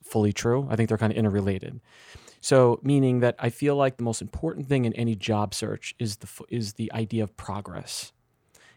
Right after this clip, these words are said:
And because you can't control whether or not you're going to get a job. All you could control are the inputs to all the things that you could do to finding a job. And the best way to feel positive in that process,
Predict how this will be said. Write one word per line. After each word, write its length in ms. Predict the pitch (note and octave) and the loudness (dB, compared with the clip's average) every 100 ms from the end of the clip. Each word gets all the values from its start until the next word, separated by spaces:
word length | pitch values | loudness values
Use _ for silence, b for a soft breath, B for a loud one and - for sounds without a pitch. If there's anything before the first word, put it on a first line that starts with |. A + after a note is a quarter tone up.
| b | b
And 360 | B2 A#2+ A#2+ A#2 - | 2 4 2 0 -8
because 240 | B2+ C#3+ | -4 -2
you 60 | D#3+ | 0
can't 280 | - G#3+ A3+ | 2 2 2
control 440 | F3 - D#3 B2 | 2 6 8 8
whether 200 | A#2+ A#2+ | 6 6
or 60 | A2+ | 4
not 160 | A2+ | 4
you're 120 | G#2+ | 2
going 420 | F#2 - A2 G#2+ G2+ | 0 2 4 4 2
to 100 | G2+ | -2
get 140 | F#2+ | -4
a 80 | F#2+ | -4
job. 420 | G#2 F2+ E2 - _ b b b b | -6 -8 -10 -16 _ b b b b
All 200 | C3+ D3 | 6 8
you 140 | D3+ D3 | 8 4
could 160 | - | -2
control 420 | C3 A2+ B2 A2+ - | -4 2 4 2 0
are 100 | G#2+ | -4
the 160 | A2+ - | -4 2
inputs 580 | D#3 D#3 A2 F#2 - - | 4 6 4 2 -8 -8
to 120 | - | -6
all 200 | - C3 | 4 4
the 120 | C#3 A#2+ | 4 4
things 200 | B2 A2+ | 2 0
that 100 | G#2+ | 0
you 180 | A2 A2+ | 0 0
could 160 | A2 | -2
do 240 | G2 G#2+ G2+ | 0 0 0
to 100 | F#2+ | -4
finding 340 | G#2 G2 F#2+ | -2 -2 -4
a 40 | G2+ | -8
job. 360 | F2+ E2 D3+ - B B B B - | -12 -12 -16 -20 B B B B 0
And 220 | C3 C3+ | 4 6
the 80 | B2+ | 4
best 560 | A2 - D3+ E3+ - C3+ | 2 4 8 8 6 2
way 260 | C3+ B2+ | 4 4
to 140 | - A#2 | 2 0
feel 180 | B2+ | 2
positive 760 | A2+ - - B2 C3+ B2+ B2 A#2 | 0 -4 0 4 4 4 0 -2
in 180 | - A#2 | 0 2
that 240 | A2 G#2 - _ - | 2 0 -4 _ -2
process, 720 | A#2 A2 - B2 F#3 - | 2 2 2 0 0 -6